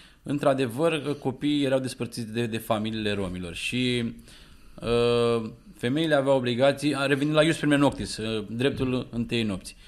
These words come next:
Acum, cu siguranță, cunoaștem că și, uh, româncele, sau,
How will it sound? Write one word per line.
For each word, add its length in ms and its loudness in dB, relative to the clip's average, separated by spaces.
Acum, 320 2
cu 100 -2
siguranță, 460 2
cunoaștem 420 0
că 140 -2
și, 420 -2
uh, 300 -2
româncele, 680 2
sau, 240 -2